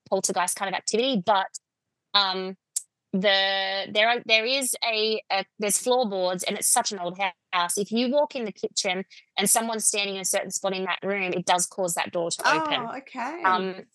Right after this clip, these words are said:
Speaker 1: and it happens every time. Like, like, it happens, like, you can make it happen. You can recreate it, but then there are times when there is no one in the other room and it's just you, and that door will open. So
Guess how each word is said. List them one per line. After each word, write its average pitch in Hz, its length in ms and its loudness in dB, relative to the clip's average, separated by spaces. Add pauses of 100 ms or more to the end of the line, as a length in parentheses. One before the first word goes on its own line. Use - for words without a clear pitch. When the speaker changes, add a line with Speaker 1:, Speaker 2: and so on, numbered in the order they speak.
(140)
Speaker 1:
and 214 300 2
it 214 120 -8
happens 240 280 0
every 220 220 0
time. 190 300 -4
Like, 175 180 -4
like, 185 160 0
it 202 100 -4
happens, 208 340 -2
like, 196 120 -4
you 214 60 -2
can 208 160 2
make 208 240 0
it 190 60 -10
happen. 156 280 -6
You 175 100 -4
can 202 140 0
recreate 202 560 0
it, 175 180 -2
but 196 160 -4
then 202 140 2
there 202 160 -2
are 190 80 -2
times 180 340 -6
when 180 100 -4
there 180 140 -2
is 170 120 -2
no 214 200 0
one 233 120 -2
in 180 80 -4
the 175 80 -4
other 180 160 -2
room 175 160 0
and 175 80 -4
it's 180 100 -4
just 175 220 -2
you, 180 220 0
and 170 120 -4
that 175 140 -8
door 175 160 0
will 151 180 -4
open. 151 360 -8
So 196 160 0